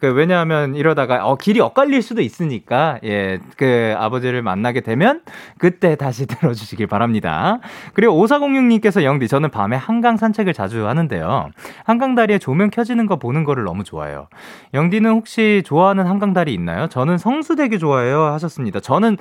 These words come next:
특별히 더 좋아하는 한강 다리는 없는데요. 어, 그리고 무엇보다 조명이 꺼지는 다리는 본 적이 있거든요. 근데 조명, 아, 안 꺼지나? 어, 뭐였지? 어,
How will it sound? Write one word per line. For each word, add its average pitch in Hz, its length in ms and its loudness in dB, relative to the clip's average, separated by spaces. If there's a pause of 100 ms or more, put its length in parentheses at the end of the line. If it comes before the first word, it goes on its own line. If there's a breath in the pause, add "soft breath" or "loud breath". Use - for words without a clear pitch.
(420 loud breath)
특별히 302 440 0
더 170 260 2
좋아하는 240 380 4
한강 226 240 2
다리는 160 260 0
없는데요. 95 760 -2
어, 143 120 0
그리고 185 460 2 (500 loud breath)
무엇보다 175 580 2
조명이 208 500 0
꺼지는 330 600 2
다리는 196 360 2
본 127 160 -2
적이 147 200 -2
있거든요. 95 520 -6 (120)
근데 131 440 0 (600 loud breath)
조명, 240 600 2 (200)
아, 190 100 -4 (140)
안 117 200 -10
꺼지나? 180 340 -4 (480)
어, 170 120 -2 (500)
뭐였지? 120 420 -2 (160)
어, 196 200 0